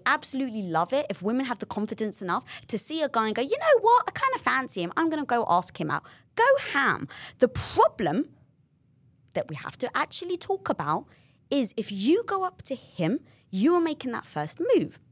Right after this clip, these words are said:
No problem at all. But again, you are taking the lead by definition. So now,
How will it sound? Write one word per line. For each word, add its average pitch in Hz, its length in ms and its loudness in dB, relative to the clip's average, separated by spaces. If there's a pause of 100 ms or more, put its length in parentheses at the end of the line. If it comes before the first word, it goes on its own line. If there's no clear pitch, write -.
(180)
No 127 120 -10
problem 180 380 -2
at - 160 -6
all. 370 200 -2 (640)
But 330 220 2
again, 302 300 -2
you 185 260 -2
are 370 60 0
taking 262 440 -6
the 208 80 -2
lead 208 440 -4
by 233 160 2
definition. 269 920 -2 (1000)
So - 180 -6
now, 240 600 -2